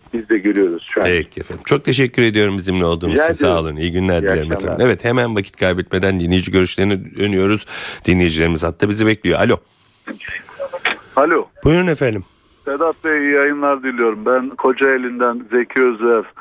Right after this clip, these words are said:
Speaker 2: Buyurun efendim.
Speaker 3: Ee, çok güzel bir program yapıyorsunuz. Öncelikle sizi kutluyorum.
Speaker 2: Sağ olun, buyurun.
Speaker 3: Ee,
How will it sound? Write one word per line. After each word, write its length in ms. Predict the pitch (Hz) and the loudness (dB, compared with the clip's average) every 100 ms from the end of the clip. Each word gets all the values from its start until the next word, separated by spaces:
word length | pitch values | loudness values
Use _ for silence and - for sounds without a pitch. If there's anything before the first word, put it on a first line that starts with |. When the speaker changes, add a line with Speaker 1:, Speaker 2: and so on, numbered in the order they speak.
| - | -2
Speaker 2:
Buyurun 260 | 107 131 110 | 2 2 0
efendim. 260 | 85 87 - _ | -4 -8 -10 _
Speaker 3:
Ee, 280 | 127 131 127 - | 0 2 0 0
çok 260 | 147 - | -4 -4
güzel 340 | 127 120 120 117 | -2 0 0 -2
bir 60 | |
program 500 | - 120 113 113 110 | -2 0 0 0 0
yapıyorsunuz. 560 | 110 - 104 98 107 101 | -4 -4 -6 -4 -4 0
Öncelikle 580 | 113 113 110 107 - 110 110 - - - - | 0 2 0 0 0 0 0 -6 -20 -16 -12
sizi 180 | 101 | -8
kutluyorum. 640 | 104 - - 127 117 98 101 | -6 -4 -2 2 4 2 2
Speaker 2:
Sağ 200 | 107 92 | 2 2
olun, 220 | 95 87 | -2 -2
buyurun. 200 | 107 90 | 0 0
Speaker 3:
Ee, 480 | 117 123 127 127 | 0 0 2 0